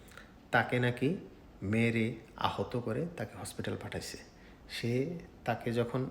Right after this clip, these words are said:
অজ্ঞান অবস্থায়, এ, ভারতীয় পুলিশ নিয়ে যাচ্ছে হসপিটালে, তখন একটু সুস্থ হওয়ার পরে সে দেখাইছে, "আমারে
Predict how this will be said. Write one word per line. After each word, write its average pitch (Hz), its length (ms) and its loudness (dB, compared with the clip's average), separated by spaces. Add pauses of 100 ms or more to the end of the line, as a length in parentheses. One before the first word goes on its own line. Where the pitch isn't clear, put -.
(160)
অজ্ঞান 117 300 2
অবস্থায়, 110 560 2 (580)
এ, 101 340 2 (1120)
ভারতীয় 107 480 0
পুলিশ 113 440 0 (460)
নিয়ে 117 220 4
যাচ্ছে 110 280 -2
হসপিটালে, 160 460 0 (520)
তখন 208 380 0 (460)
একটু - 300 -2
সুস্থ - 480 -6
হওয়ার 143 220 4
পরে 120 120 2
সে 123 200 2
দেখাইছে, 113 460 2
"আমারে - 220 -4